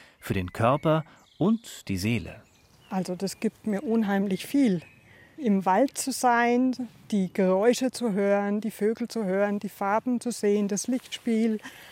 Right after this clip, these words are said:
Speaker 2: Also ich bin ein Mensch, der viel über das Sehen Glück beziehen kann. Und das ist einfach wunderbar.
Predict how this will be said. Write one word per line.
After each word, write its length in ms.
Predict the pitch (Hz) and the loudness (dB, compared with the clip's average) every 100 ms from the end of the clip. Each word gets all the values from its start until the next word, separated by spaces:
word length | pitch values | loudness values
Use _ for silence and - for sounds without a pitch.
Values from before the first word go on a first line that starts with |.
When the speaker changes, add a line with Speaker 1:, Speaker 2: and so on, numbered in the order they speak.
| - - | -20 -4
Speaker 2:
Also 440 | 226 202 220 214 - - | -2 2 2 2 -2 -4
ich 180 | 247 - | -4 2
bin 160 | 247 | 2
ein 260 | 233 220 220 | 4 2 2
Mensch, 420 | 220 269 302 - | 4 4 2 2
der 140 | 220 | 2
viel 460 | 202 - 254 302 294 | 2 2 4 4 4
über 760 | 302 247 233 - 233 226 226 214 | 0 0 0 2 4 6 6 4
das 260 | 196 - - | -2 -4 0
Sehen 640 | 226 240 262 262 247 233 - _ - | 2 6 6 6 2 -4 -14 _ -4
Glück 220 | 262 - - | -4 -4 -4
beziehen 480 | 240 - 214 214 208 | -4 0 2 2 2
kann. 320 | 214 226 226 _ - - - - _ | 2 2 2 _ -20 -20 -20 -20 _
Und 520 | 233 220 214 196 - - | 0 2 2 -2 -8 -6
das 200 | 190 - | -6 -4
ist 160 | 196 - | -6 -4
einfach 480 | 196 - 190 - | -6 -4 -8 -8
wunderbar. 680 | 220 277 285 240 185 165 151 | 0 2 2 0 -2 -4 -8